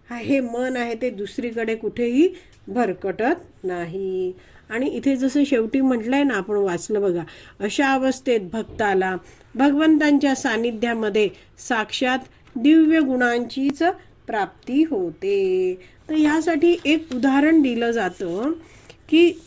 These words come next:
जशी ट्यूबलाईट आहे, तर ट्यूबलाईटची आहे, त्याचं जे प्लग आहे तो आपण सॉकेटमध्ये जोडतो, म्हणजे प्लगनी ही ट्यूबलाईट सॉकेटशी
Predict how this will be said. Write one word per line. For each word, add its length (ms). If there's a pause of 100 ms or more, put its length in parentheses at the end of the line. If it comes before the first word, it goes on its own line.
(100)
जशी 340
ट्यूबलाईट 840
आहे, 340 (400)
तर 40 (120)
ट्यूबलाईटची 1400 (960)
आहे, 240
त्याचं 320
जे 400 (260)
प्लग 380
आहे 380 (440)
तो 60
आपण 380 (120)
सॉकेटमध्ये 1800
जोडतो, 520
म्हणजे 240
प्लगनी 680
ही 160 (100)
ट्यूबलाईट 600 (340)
सॉकेटशी 800